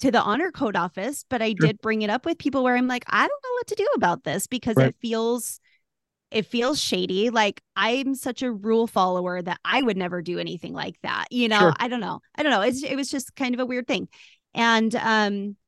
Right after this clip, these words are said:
Speaker 1: the girl did end up having to move out of our apartment 'cause she wasn't paying to live there. She wasn't on any of the documentation or anything. I'm sure there's liability issues too.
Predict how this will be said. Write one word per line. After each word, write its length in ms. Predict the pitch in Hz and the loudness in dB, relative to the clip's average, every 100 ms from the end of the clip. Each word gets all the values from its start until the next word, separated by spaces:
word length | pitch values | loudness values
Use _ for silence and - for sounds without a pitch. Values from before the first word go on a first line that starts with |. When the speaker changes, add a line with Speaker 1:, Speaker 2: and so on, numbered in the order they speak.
| _ _ _ _ _ - | _ _ _ _ _ -8
Speaker 1:
the 120 | - 226 | -2 2
girl 240 | 208 202 | 4 4
did 200 | 202 190 | 4 4
end 180 | 196 202 | 4 2
up 120 | 202 | -2
having 400 | 202 190 190 208 - | -4 -6 -6 -8 -8
to 400 | - 202 190 190 | -2 0 0 -2
move 200 | 196 196 | -2 0
out 180 | 180 175 | 0 0
of 80 | 196 | -2
our 120 | 196 | -2
apartment 440 | 202 165 202 262 - | -2 -4 -4 -6 -4
'cause 180 | 196 170 | -4 -4
she 160 | 190 | -6
wasn't 340 | 190 160 180 - | -8 -8 -10 -10
paying 220 | 180 190 | -10 -8
to 100 | 208 | -6
live 200 | 151 160 | -6 -6
there. 180 | 160 220 | -4 -4
She 180 | - | -4
wasn't 360 | 185 175 175 - | -6 -6 -8 -8
on 260 | 202 196 180 | -6 -6 -6
any 240 | 196 196 | -8 -8
of 100 | 196 | -6
the 80 | 190 | -6
documentation 720 | 175 165 190 180 170 165 185 | -8 -6 -8 -8 -8 -8 -8
or 120 | 185 | -8
anything. 380 | 175 185 175 202 | -8 -8 -6 -4
I'm 80 | 202 | -4
sure 180 | - 196 | -4 -4
there's 240 | 214 190 | -4 -4
liability 600 | 196 202 160 185 208 226 | -2 -2 -2 -4 -4 -4
issues 340 | 233 - 247 - | -4 -4 -6 -6
too. 400 | - 175 220 | -6 -2 -2